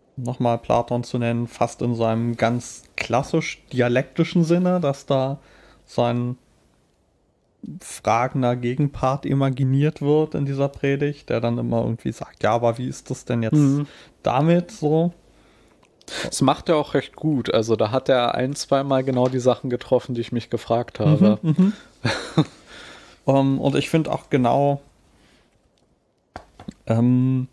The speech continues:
Speaker 1: an dieser Stelle wieder, also da, da geht's ja dann sehr darum, ja, das, das, das Äußere, das ist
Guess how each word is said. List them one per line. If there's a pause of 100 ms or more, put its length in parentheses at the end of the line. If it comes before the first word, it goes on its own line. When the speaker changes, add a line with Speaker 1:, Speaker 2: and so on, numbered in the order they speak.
(280)
Speaker 1:
an
dieser
Stelle
wieder,
also
da,
da
geht's
ja
dann
sehr
darum,
ja,
das, (220)
das,
das
Äußere,
das
ist